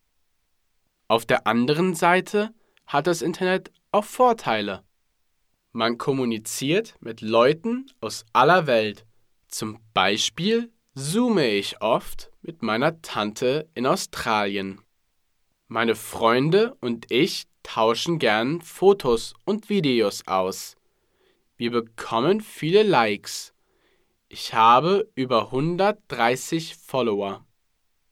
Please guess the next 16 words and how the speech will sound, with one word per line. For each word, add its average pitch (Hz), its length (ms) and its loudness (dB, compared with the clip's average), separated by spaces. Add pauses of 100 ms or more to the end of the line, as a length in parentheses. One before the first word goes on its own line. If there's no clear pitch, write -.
(160)
Persönlich 117 640 0
zocke 165 340 -4
ich 185 220 2
sehr 110 400 -2
gern 110 560 -2 (140)
mit - 180 -12
meinen 123 320 -2
Freunden. 107 800 -6 (920)
Am 104 300 -4
Wochenende 120 800 -4 (140)
verbringen 113 720 -4
wir 95 180 -6 (140)
drei 104 540 -2 (140)
bis - 180 -14
vier 110 460 0
Stunden 117 880 -6